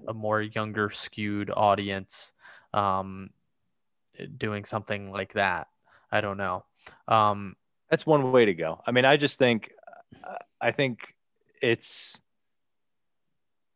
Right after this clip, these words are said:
Speaker 2: it takes greater minds than I've got to figure that out.
Speaker 1: Absolutely.
Speaker 2: I mean, uh, that's, that's gonna be a tough sell. The other thing is, you know, you, we talked about Vision. So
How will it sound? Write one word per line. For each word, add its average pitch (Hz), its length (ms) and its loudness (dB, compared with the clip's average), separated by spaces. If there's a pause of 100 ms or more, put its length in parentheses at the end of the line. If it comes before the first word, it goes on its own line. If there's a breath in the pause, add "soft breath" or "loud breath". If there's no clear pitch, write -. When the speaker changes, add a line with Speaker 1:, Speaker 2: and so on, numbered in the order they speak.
Speaker 2:
it - 140 -6
takes 139 240 4
greater 147 360 8
minds 120 540 6
than 104 140 0
I've 98 220 4
got 90 340 4
to 95 80 -12
figure 117 280 2
that 90 280 4
out. 80 220 4
Speaker 1:
Absolutely. 117 260 0
Speaker 2:
I 104 60 0
mean, 104 440 0
uh, 120 160 -4
that's, 127 320 4
that's 143 280 4
gonna 143 160 4
be 123 80 4
a 113 60 4
tough - 260 2
sell. 87 280 0 (280 soft breath)
The 135 140 8
other 202 200 8
thing 143 300 4
is, 107 420 2 (100)
you 120 160 -4
know, 113 60 2
you, 110 180 0
we 127 80 -10
talked 135 200 2
about 107 160 4
Vision. 120 340 4 (760)
So 123 360 8